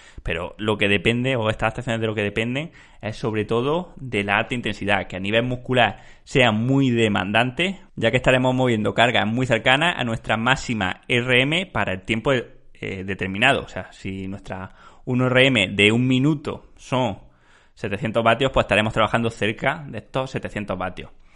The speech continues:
También deciros que, aunque hablamos de capacidad anaeróbica, <laughs> esto no quiere decir que el sistema aeróbico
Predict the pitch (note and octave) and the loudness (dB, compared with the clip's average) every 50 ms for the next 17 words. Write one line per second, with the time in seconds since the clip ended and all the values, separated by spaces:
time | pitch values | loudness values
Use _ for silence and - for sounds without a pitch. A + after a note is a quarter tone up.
0 | - - - - - - - - - - - - - - G2 G#2+ A#2 B2 C3 B2 | -20 -20 -20 -20 -20 -20 -20 -20 -20 -20 -20 -12 -4 -2 0 2 4 4 4 2
1 | C#3+ C3+ D#3 D3+ - C#3+ - - - G#2 A2 A2+ A2 F2+ G#2 G2 G2+ A2 A#2 C3 | 2 0 0 0 0 -2 -2 -2 -2 -2 0 0 0 0 0 0 2 2 2 2
2 | B2 A2 G2+ G#2 - G2 F#2+ G2+ F#2+ - - G2 G2+ A2 A2+ - - - A#2 A2+ | 0 0 -2 0 0 0 -2 -2 -4 -2 0 2 4 4 4 2 0 -2 0 0
3 | G#2+ G#2+ G#2+ G#2 A#2+ B2+ B2 B2+ A#2+ B2 - A#2 A2 - - - - - - D3 | 2 0 2 2 2 0 0 0 -2 0 0 0 0 0 -6 -12 -12 -6 -4 -4
4 | C3 A#2+ A#2+ A#2 G#2+ G2+ - B2 A2+ - - A2 - G#2 G2+ - _ A#2+ A2+ A2+ | -2 0 2 2 2 2 0 -4 -4 -2 -4 -4 -4 -6 -8 -6 _ -2 -2 0
5 | A2 G#2+ G#2+ G#2 G2+ G2 F#2+ - - G#2 F#2+ F#2+ G#2 A2 G#2+ A2 G#2+ G#2 - A2+ | 0 0 0 0 -2 -2 -6 -4 -2 -2 0 0 -2 -2 -2 -4 -4 -4 -4 -6
6 | A2+ A#2 - | -6 -6 -12